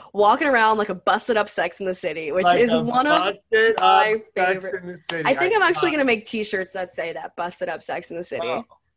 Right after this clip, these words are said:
Speaker 2: that's
Speaker 1: feel like I would definitely, I
Speaker 2: That's
Speaker 1: should do
Speaker 2: my
Speaker 1: that.
Speaker 2: brand, is busted up Sex in the City. That's my aesthetic. That's what I'm trying to be, is
Speaker 1: <laughs> My
Speaker 2: a
Speaker 1: look.
Speaker 2: busted up Sex in the City.
Speaker 1: So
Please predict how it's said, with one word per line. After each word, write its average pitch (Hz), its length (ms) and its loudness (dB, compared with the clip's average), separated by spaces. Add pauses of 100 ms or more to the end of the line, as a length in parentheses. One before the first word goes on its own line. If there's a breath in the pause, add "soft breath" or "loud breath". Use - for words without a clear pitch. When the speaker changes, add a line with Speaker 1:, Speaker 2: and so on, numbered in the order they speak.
(140)
Speaker 2:
that's 190 200 0
Speaker 1:
feel 226 120 -2
like 214 160 -2
I 175 100 -2
would 165 140 -6
definitely, 165 580 -10
I - 60 -20 (180)
Speaker 2:
That's 170 160 -2
Speaker 1:
should - 80 -10
do 214 60 -10
Speaker 2:
my 165 100 -4
Speaker 1:
that. 98 100 -10
Speaker 2:
brand, 139 480 -8
is 120 100 -20
busted 127 360 -14
up 117 160 -12 (100)
Sex 143 300 -12
in 135 60 -20
the 131 60 -20
City. - 180 -20
That's 185 200 -6
my 190 240 -2
aesthetic. 127 640 -6 (460 loud breath)
That's 180 120 -6
what 247 80 -4
I'm 170 100 -2
trying 180 280 2
to 123 60 -14
be, 170 440 -4
is 120 120 -10
Speaker 1:
<laughs> - 0 -
My 131 120 -2
Speaker 2:
a 127 40 -8
Speaker 1:
look. 143 180 0
Speaker 2:
busted 151 180 -8
up 127 160 -6
Sex 131 300 -12
in 131 60 -14
the 123 80 -14
City. 120 400 -16 (680 soft breath)
Speaker 1:
So 214 720 0